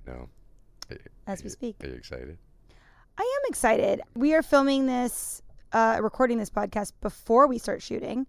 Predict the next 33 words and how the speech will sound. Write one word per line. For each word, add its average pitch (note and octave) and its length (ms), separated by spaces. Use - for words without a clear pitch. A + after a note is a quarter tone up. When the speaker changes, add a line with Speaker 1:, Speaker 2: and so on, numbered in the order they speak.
Speaker 1:
Mm-hmm. C#2 300
Speaker 2:
We A3 80
might B3 180
be C4 80
doing A3+ 240
some A#3 760
recordings G#3+ 600
during A#3 400
shooting G#3+ 580
Speaker 1:
Mm-hmm. C2+ 260
Speaker 2:
for - 180
this G3 140
podcast. - 580
But G3+ 240
yeah, G#3+ 300
so - 200
you're G#3+ 120
gonna A3 200
get G#3 160
to G#3 80
see G#3+ 340
sort G#3 240
of F#3+ 140
the, G#3 280
the G3+ 60
progression A3+ 680
of, G#3 500
of G3+ 140
the G#3 80
pre, A#3 640
during, G#3+ 460
and G#3 120
post - 640